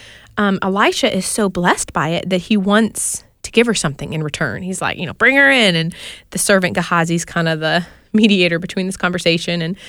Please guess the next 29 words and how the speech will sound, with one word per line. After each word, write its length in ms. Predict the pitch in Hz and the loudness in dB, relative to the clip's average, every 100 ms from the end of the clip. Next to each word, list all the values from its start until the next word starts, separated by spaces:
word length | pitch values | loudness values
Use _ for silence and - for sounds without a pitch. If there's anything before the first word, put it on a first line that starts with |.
| - - - - | -20 -20 -16 -4
um, 420 | 170 139 160 175 | -2 -2 -6 -8
he's 120 | 202 - | -10 -10
like, 100 | - | -6
you 60 | |
know, 80 | 160 | 0
"What 160 | 196 240 | 0 2
can 120 | 269 | 2
we 100 | 240 | 4
do 140 | 220 247 | 2 0
for 140 | - | 0
you?" 220 | 180 160 - | 0 0 -2
And 260 | 175 175 - _ - - _ _ _ _ | -2 -4 -6 _ -20 -20 _ _ _ _
he 200 | - 240 | -2 0
then, 480 | 214 202 233 247 208 | 0 2 4 4 4
it's 140 | - - | 0 -2
kinda 260 | - 262 262 | -2 0 2
like 440 | 202 180 - - - - - | 2 0 -2 -6 -18 -20 -2
Elisha, 460 | 202 175 160 - 233 | 2 4 2 2 2
like, 180 | 196 - | 2 0
subtly 480 | - 170 165 180 156 | 2 4 4 4 2
name 300 | 147 151 165 | 0 0 2
drops. 480 | 180 190 - - | 4 4 0 -6
He's 320 | - - 180 170 | -8 -2 0 2
like, 240 | 156 - - 247 | 2 0 -6 -2
"Well, 300 | 208 208 202 | 0 2 2
I 120 | 196 | 2
know 200 | 196 240 | 2 2
the 100 | 190 | 0
king," 600 | - 214 190 156 160 | 0 2 2 2 0